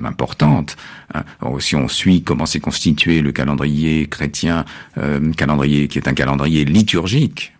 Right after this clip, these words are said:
en fonction des, des différentes fêtes, et comment on le couple, ce calendrier liturgique, avec un calendrier aussi, euh,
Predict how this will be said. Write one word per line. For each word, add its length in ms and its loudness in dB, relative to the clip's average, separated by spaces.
en 40 -16
fonction 320 -4
des, 220 -6
des 160 -6
différentes 720 -4
fêtes, 580 0
et 100 -2
comment 440 0
on 340 -2
le 100 -2
couple, 400 -2
ce 100 -4
calendrier 480 0
liturgique, 500 0
avec 220 0
un 60 0
calendrier 720 0
aussi, 580 -2
euh, 280 0